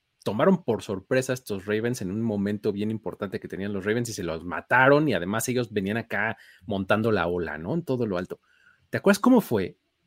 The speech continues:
El asunto fue que era cuando esta defensiva de los Dolphins fue justamente cuando empezó a despuntar,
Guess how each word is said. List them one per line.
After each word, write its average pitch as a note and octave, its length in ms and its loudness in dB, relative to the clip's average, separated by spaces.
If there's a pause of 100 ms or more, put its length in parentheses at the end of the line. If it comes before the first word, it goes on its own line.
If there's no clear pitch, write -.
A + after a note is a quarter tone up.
El C#3 140 0
asunto A3+ 340 2
fue A3+ 220 2
que G#3+ 280 2 (460)
era E3+ 460 4 (300)
cuando C#3 300 4
esta F#3+ 220 0
defensiva C#3+ 540 0
de C#3 80 2
los G#2 180 -4
Dolphins B2 360 -4
fue D#3+ 200 -2
justamente E3 680 -2
cuando A#2+ 200 -2
empezó G2+ 300 -6
a B2+ 40 2
despuntar, B2 540 -6